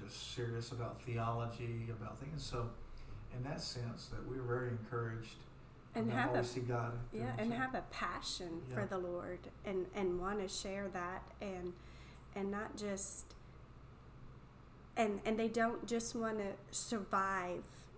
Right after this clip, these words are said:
Speaker 2: in the Christian faith, or they don't just think it's a thing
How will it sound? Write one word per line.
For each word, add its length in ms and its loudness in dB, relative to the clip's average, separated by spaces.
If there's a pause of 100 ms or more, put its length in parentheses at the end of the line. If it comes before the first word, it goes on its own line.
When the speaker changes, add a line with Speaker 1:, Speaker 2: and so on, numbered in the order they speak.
(140)
Speaker 2:
in 120 4
the 80 4
Christian 560 -2
faith, 300 -2 (180)
or 160 0
they 160 0
don't 320 0
just 300 2
think 240 0
it's 380 -4
a 100 0 (180)
thing 380 2